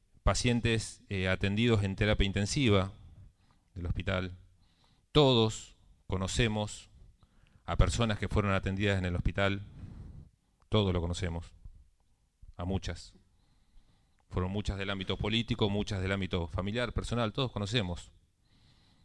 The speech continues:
De chicos que n-, nacieron en el hospital, bebés que nacieron en el hospital porque era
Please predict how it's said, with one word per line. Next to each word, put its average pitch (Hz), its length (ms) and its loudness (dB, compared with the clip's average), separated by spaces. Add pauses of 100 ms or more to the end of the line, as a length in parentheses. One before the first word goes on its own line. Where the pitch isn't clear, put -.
(180)
De 90 260 2
chicos 110 420 4
que 95 240 0
n-, 90 520 -4
nacieron 104 420 2
en 95 60 4
el 92 100 2
hospital, 104 360 2
bebés 107 240 4
que 101 100 0
nacieron 92 280 2
en 92 60 2
el 92 40 2
hospital 123 340 2
porque 92 240 0
era 85 320 -4